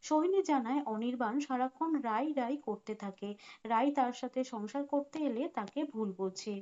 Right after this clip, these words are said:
অন্যদিকে সকাল সকাল নন্দিতা দেবী রায়ের সঙ্গে দেখা করতে গিয়ে রায়কে জানায় অনির্বাণ বারবার তার সঙ্গে দেখা করতে চাইছে। রায় স্পষ্ট জানায়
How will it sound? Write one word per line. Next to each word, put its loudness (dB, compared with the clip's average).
অন্যদিকে 4
সকাল -4
সকাল -2
নন্দিতা -4
দেবী 0
রায়ের -2
সঙ্গে -2
দেখা -4
করতে -4
গিয়ে -8
রায়কে -6
জানায় -4
অনির্বাণ 6
বারবার 2
তার 2
সঙ্গে -6
দেখা -2
করতে -6
চাইছে। -6
রায় 6
স্পষ্ট 2
জানায় 2